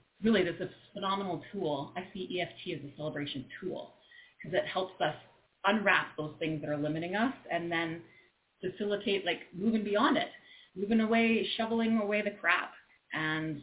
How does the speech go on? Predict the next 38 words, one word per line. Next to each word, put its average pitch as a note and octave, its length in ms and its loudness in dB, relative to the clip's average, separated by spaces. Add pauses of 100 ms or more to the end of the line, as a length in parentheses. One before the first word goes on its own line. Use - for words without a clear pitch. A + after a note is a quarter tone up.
just F3+ 140 -14 (160)
embracing F3 520 -4
and D3 140 -4
celebrating D#3 760 -2 (260)
the E3 80 -6 (120)
truth G3+ 300 -4
of D3 80 -6 (100)
us D3 180 -2 (200)
and D3+ 80 -6
the D#3 80 -6 (100)
truth F#3 200 -8
of C#3 120 -12
life C#3+ 220 -2 (100)
underneath D3 460 -8
all B2+ 160 -14
of B2+ 100 -16
it. - 120 -14 (840)
So, E3 120 -4
yeah, E3+ 320 4 (680)
that's G#3 200 4
the C4+ 60 6
intention. A#3 600 6
And A3+ 560 6 (400)
to - 60 0
help G#3 280 4
me G3+ 320 2
co-create F#3+ 580 0
this D#3 160 -2 (360)
celebration D3 560 -2
show C#3+ 160 -4
today D3 720 -4 (400)
is F3 160 2 (100)
one E3 160 -4
of G3+ 60 -2
my A#3+ 200 2 (140)
favorite C4+ 280 0
human D#4+ 280 0
beings, D3+ 420 -4